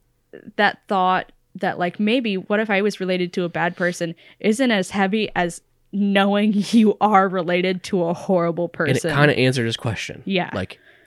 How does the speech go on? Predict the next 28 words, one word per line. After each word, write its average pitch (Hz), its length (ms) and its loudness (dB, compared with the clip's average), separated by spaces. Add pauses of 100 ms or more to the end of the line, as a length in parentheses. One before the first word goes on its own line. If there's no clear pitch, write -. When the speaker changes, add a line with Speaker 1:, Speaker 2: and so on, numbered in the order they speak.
(100)
Speaker 2:
are 117 160 6
you 123 120 6
a 113 40 4
bad 107 220 0
person 104 300 -4
for 104 120 -6
being 98 160 -4
related 92 260 -4
to 87 60 -4
a 87 40 -6
bad 82 200 -8
person? - 280 -14 (880)
Because 202 300 -2
Anna 113 240 0
isn't. 92 380 -6 (380)
Her 131 200 0
mother 117 320 4
and 110 100 0
father 101 300 0
is 98 60 -2
a 95 60 -4
doctor 92 360 -6
and 90 80 -6
a 90 60 -8
teacher, 90 420 -12 (460)
and 101 160 -2
her 104 100 0
grandmother, 98 880 -2